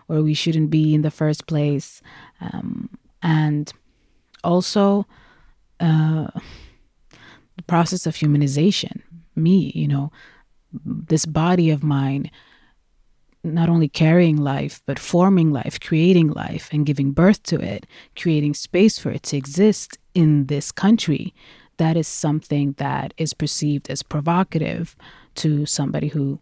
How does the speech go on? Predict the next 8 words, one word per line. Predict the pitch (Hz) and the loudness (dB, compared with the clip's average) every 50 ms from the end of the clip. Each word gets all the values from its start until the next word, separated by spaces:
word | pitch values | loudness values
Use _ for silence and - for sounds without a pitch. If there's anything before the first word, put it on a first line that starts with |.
| _ _ _ _ _ | _ _ _ _ _
doesn't | - 185 214 220 190 190 165 160 | 0 2 2 2 2 0 -2 -2
believe | - 156 151 143 143 - 160 - - | -2 -4 -4 -2 -4 -6 -8 -8 -4
in | 156 147 | -2 0
my | 147 151 156 151 143 | 0 0 0 0 -2
right | 151 156 - - - | -2 -4 -6 -8 -10
to | - - - | -10 -10 -10
exist. | 151 - - - - - - - - - - _ _ _ _ _ _ _ _ _ _ _ _ _ _ _ _ | -12 -12 -12 -12 -10 -8 -10 -10 -10 -12 -16 _ _ _ _ _ _ _ _ _ _ _ _ _ _ _ _
And | 170 165 151 151 147 147 147 151 151 147 - | 0 2 2 2 2 2 2 0 -2 -4 -8